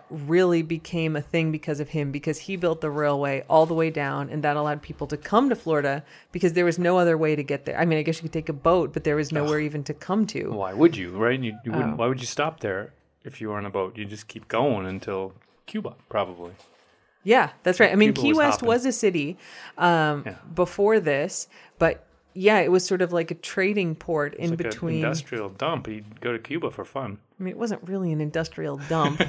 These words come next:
Speaker 2: <laughs>
Speaker 1: no, uh, but it was kind of like a fishing and trading port. It was sort of the stop off between Havana and New Orleans.
Speaker 2: Hmm.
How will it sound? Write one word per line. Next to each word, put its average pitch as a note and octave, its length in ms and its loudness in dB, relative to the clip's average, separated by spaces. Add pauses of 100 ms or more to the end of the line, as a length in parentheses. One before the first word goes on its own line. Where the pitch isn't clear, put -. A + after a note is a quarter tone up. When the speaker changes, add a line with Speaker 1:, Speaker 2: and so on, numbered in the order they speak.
(200)
Speaker 2:
<laughs> - 240 -4
Speaker 1:
no, F#3+ 420 6 (540)
uh, D3+ 400 4
but F3 160 2
it E3 80 0
was F3+ 160 0
kind F#3 240 0
of E3 80 -2
like D#3 180 0
a D#3+ 60 -6
fishing E3+ 420 -2
and D3+ 140 -4
trading E3 360 -2
port. C#3+ 520 -4
It E3 180 0
was D#3+ 240 0
sort D#3+ 160 0
of D3+ 140 -4
the D3+ 80 -4
stop D3+ 400 -2
off C#3 240 -2
between D3 320 -8
Havana C#3+ 340 -4
and D3 160 -4
New C#3+ 120 -4
Orleans. D3 560 -4 (120)
Speaker 2:
Hmm. A#2+ 200 -4